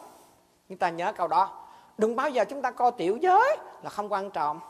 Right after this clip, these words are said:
mà đại giới mới đáng lo. Tiểu giới cũng là nền tảng đưa lên đại giới mới có còn. Mà đại giới mà còn do tiểu giới được vững chắc,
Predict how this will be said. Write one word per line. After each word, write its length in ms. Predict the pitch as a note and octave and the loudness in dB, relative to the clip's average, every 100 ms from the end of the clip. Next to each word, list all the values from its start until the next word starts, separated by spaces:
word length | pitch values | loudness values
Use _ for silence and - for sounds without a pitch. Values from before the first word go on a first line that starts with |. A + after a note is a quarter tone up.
| - | -12
mà 100 | C#3+ | -10
đại 260 | C#3+ C3 F3 | -8 -8 -4
giới 220 | C4 F4+ | 0 0
mới 100 | F4+ | 0
đáng 160 | A3 | -4
lo. 220 | D4 E3+ D#3 - - - - _ | 2 2 2 -4 -20 -20 -20 _
Tiểu 200 | D#3+ G3 | -4 -2
giới 340 | D4+ E4+ F4 | 0 0 0
cũng 180 | G#4+ G3+ | -2 -6
là 80 | G3+ | -6
nền 220 | E3 D#3 | -6 -8
tảng 300 | D3 C#3 F3 | -8 -10 -10
đưa 200 | C4 A#3+ | -4 -2
lên 200 | G3 F#3+ | -2 -4
đại 160 | D3 D3 | -4 -2
giới 160 | E3+ | -2
mới 100 | C#4+ D4 | -2 -4
có 80 | A3+ | -6
còn. 300 | - B2 - - - _ _ | -4 -6 -6 -12 -20 _ _
Mà 80 | E3 | -10
đại 220 | D#3+ D3+ | -2 -2
giới 160 | G#3 - - | 2 2 2
mà 60 | |
còn 380 | - F3+ E3 E3 | 2 2 2 -2
do 80 | D#3 | -6
tiểu 180 | D#3+ D#3+ | -6 -2
giới 200 | F3+ F#3 | 0 0
được 100 | D#3 | -2
vững 160 | D#3 D3 | -10 -10
chắc, 160 | D3+ | -8